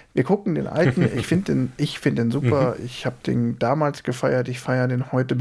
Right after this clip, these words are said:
Speaker 1: hoffentlich auch noch. Das sehen wir dann aber in zwei Wochen.
Speaker 2: Genau.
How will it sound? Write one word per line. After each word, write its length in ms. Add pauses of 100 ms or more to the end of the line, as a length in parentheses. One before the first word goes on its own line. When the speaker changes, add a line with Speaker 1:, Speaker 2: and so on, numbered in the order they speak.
Speaker 1:
hoffentlich 640
auch 240
noch. 300
Das 240
sehen 180
wir 80
dann 160
aber 180
in 80
zwei 280
Wochen. 340 (1300)
Speaker 2:
Genau. 360